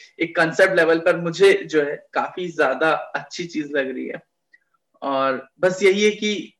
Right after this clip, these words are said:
ये कब तक आता है और इसका इम्प्लीमेंटेशन कैसे होता है, सवाल बस सारे इसी चीजों पे, क्योंकि पॉलिसी वाइज जो है अनुभव आप भी देखें तो हम, हमारे पास पॉलिसी की कोई कमी नहीं है। आपने जैसे बोला ना कि भारत में सब बाकायदगी करने के लिए बहुत तत्पर रहते हैं,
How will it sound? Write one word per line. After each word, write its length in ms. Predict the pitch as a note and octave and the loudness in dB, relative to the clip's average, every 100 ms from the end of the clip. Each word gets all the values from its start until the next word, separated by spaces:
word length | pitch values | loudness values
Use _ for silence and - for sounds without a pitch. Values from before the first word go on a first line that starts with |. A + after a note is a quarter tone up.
| _ F3+ | _ -6
ये 60 | |
कब 140 | F3+ E3+ | -2 0
तक 160 | - | 2
आता 360 | D#3+ C3 B2 C3+ | 2 2 -2 -6
है 80 | - | -4
और 180 | C3 | -2
इसका 220 | C#3 - D#3 | -2 -2 -2
इम्प्लीमेंटेशन 800 | C#3+ D3+ D3+ D3 C#3+ C#3+ D3+ | -2 -6 -6 -4 -6 -6 -6
कैसे 280 | D3 C3+ - | -4 -4 -6
होता 240 | C3 B2 C#3 | -8 -8 -10
है, 80 | |
सवाल 340 | C#3 C#3+ C3 C3+ | -6 -4 -2 -4
बस 160 | C3 | -6
सारे 440 | - C3+ C3+ C#3 C3+ | -8 -8 -4 -6 -8
इसी 200 | B2 D3+ | -12 -12
चीजों 320 | D3 C#3 C#3 | -10 -8 -8
पे, 140 | C3+ C#3+ | -6 -6
क्योंकि 360 | D#3+ D#3+ G3 - - _ _ _ _ - | -6 -8 -10 -14 -20 _ _ _ _ 0
पॉलिसी 420 | E3 D#3+ D#3+ A3+ | 2 2 0 0
वाइज 320 | F#3+ F#3 - | 4 4 4
जो 100 | F#3 | 2
है 80 | F3 | 2
अनुभव 220 | E3+ E3+ | 4 4
आप 220 | D#3 D3+ | 4 2
भी 100 | E3+ | 0
देखें 360 | D#3+ D3 D3 E3+ | 0 -2 -4 -6
तो 100 | F3+ F3 - _ _ _ F3+ | -6 -6 -14 _ _ _ -2
हम, 180 | E3 | 2
हमारे 400 | E3 F3 F#3 G#3 | 2 4 6 6
पास 220 | A3+ B3 - | 6 4 6
पॉलिसी 360 | F#3 F#3 F3+ | 6 6 2
की 140 | A3 A#3 | 0 -2
कोई 280 | - G#3 F#3 | 2 4 6
कमी 260 | C#3+ C#3+ | 4 2
नहीं 120 | C#3 | -2
है। 60 | C3 | 2
आपने 300 | C3+ D3+ G3 | 2 2 0
जैसे 260 | F#3 G#3 F#3+ | 0 0 0
बोला 240 | F#3 A3+ | 0 2
ना 120 | A3+ | 0
कि 360 | A3 A3 G#3 - _ _ - | -2 -4 -6 -10 _ _ -2
भारत 340 | E3+ D#3 F#3 | 4 4 4
में 80 | F#3+ | 0
सब 140 | - F#3+ | -6 -2
बाकायदगी 460 | D#3 D#3 D3+ E3 G3 | 0 2 2 0 -2
करने 280 | F3+ E3+ F3 | -2 -2 -4
के 100 | F#3+ | -4
लिए 100 | F3 | -2
बहुत 300 | E3+ E3+ E3+ | 0 -2 -2
तत्पर 320 | D#3+ - E3+ | -4 0 2
रहते 300 | D#3+ C#3 - | 2 0 -2
हैं, 100 | - | -8